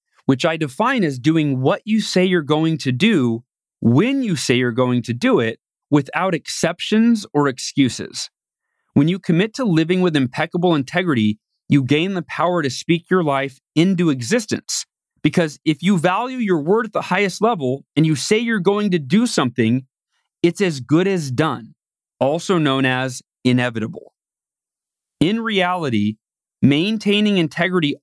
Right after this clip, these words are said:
all the time is easier said than done, especially since one of our default modes of action is searching for excuses. In fact, although we usually do it unconsciously,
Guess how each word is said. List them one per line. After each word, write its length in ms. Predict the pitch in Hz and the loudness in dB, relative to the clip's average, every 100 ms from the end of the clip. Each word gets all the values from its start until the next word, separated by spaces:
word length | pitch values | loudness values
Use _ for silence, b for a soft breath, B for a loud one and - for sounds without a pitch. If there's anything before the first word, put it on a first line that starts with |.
| - | -2
all 280 | 127 165 180 | 0 0 0
the 120 | 175 | -4
time 400 | - 185 196 170 | -2 -2 0 0
is 180 | 127 - | -2 -2
easier 440 | 160 214 240 233 | 0 2 2 0
said 320 | 180 - 190 180 | 0 0 -2 0
than 140 | 190 | 0
done, 320 | 220 214 - _ _ _ _ _ | 0 -2 -8 _ _ _ _ _
especially 540 | 180 - 233 285 - 190 | -4 -2 -2 -2 -2 0
since 260 | 180 170 | 0 0
one 220 | 135 151 247 | 0 0 0
of 100 | 269 | -2
our 120 | 190 | -4
default 500 | 127 180 214 220 - | -2 -2 0 -2 0
modes 320 | 135 123 127 | 0 0 -2
of 120 | 123 - | -4 -2
action 640 | 175 247 - 131 110 131 _ _ - | -4 -4 -4 0 0 0 _ _ -2
is 160 | 156 131 | -2 -2
searching 500 | - 165 175 196 180 | -4 -4 0 -2 0
for 180 | 151 | 0
excuses. 760 | 147 - - 247 - - - - _ _ _ _ - | -2 -4 0 0 0 -4 -10 -14 _ _ _ _ -4
In 80 | 135 | -2
fact, 480 | 175 190 240 _ _ _ _ _ _ _ - | 0 -2 -6 _ _ _ _ _ _ _ -4
although 280 | 151 185 269 | -2 -2 -2
we 120 | 254 | -2
usually 440 | 170 180 220 214 | 0 2 2 2
do 120 | 180 185 | 2 2
it 80 | |
unconsciously, 880 | 175 151 - 226 262 208 - 117 120 | 2 -2 -2 -2 -2 -2 0 0 -2